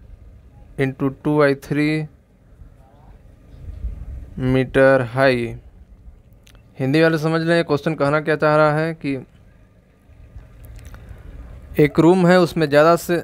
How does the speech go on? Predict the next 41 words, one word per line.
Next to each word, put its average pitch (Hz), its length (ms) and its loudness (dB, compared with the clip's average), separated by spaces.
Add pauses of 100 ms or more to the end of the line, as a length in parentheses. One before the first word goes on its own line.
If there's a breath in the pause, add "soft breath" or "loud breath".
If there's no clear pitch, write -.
ज़्यादा, 143 380 4
लंबा 151 340 2
से 160 140 -2
लंबा, 156 300 2
यानी 147 220 0
बड़ा 135 240 2
से 156 140 -6
बड़ा, 151 280 4 (1120)
कितने 185 320 0
बड़ा, 151 500 2 (1500)
ज़्यादा 156 300 6
से 156 160 -4
ज़्यादा 147 240 4
लंबा 151 300 2
आपसे 147 220 -2
पूछा 143 260 -4
जा 151 120 2
रहा 147 220 2
है, 143 220 0
अधिक 131 360 -4
से 151 140 -2
अधिक 143 240 -4
कितना 143 280 0
लंबा 143 500 2 (680 soft breath)
रॉड 151 360 4
है, 139 440 0 (180)
उसे 139 220 -6
रखा 139 320 0
जा 143 120 4
सकता 143 340 0
है 135 100 2
रूम 139 200 0
में। 147 220 -2
और 127 320 -2
रूम 143 220 -2
की 143 140 0
आपको 139 300 2
लेंथ 139 320 -2
दी 143 260 -4
गई 143 180 0
है, 143 320 -4